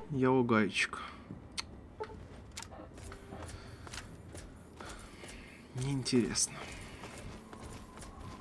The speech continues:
Куда можно пойти? Это кто там? Супермутант какой-то, да? Идем посмотрим.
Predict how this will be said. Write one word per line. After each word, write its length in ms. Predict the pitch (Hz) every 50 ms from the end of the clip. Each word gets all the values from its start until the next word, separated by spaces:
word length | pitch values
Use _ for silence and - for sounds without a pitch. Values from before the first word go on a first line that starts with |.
| - - - - - - - - - - - - - - - - - - -
Куда 220 | - 127 139 202 247
можно 460 | 220 214 214 196 196 190 180 180 175 - - - - - - - - - - - - - - - - - - - - - - - - -
пойти? 1160 | 147 143 147 147 135 - - - - - - 165 170 175 180 175 175 175 175 170 160 160 160 160 - - - - - - - - - - - - - - - - - - - - - - - - - - - - - - - - - - - - -
Это 180 | 143 127 - -
кто 240 | - - - 107
там? 240 | - - 76 - - - - - - - - - - -
Супермутант 960 | - - - - - 214 202 - - 180 170 180 190 190 190 185 143 120 -
какой-то, 520 | - 123 113 - - 107 104 101 - 101 104
да? 280 | 143 196 247 220 175
Идем 220 | 139 139 170 175 170
посмотрим. 640 | - 170 170 - - 180 170 156 - 147 135 139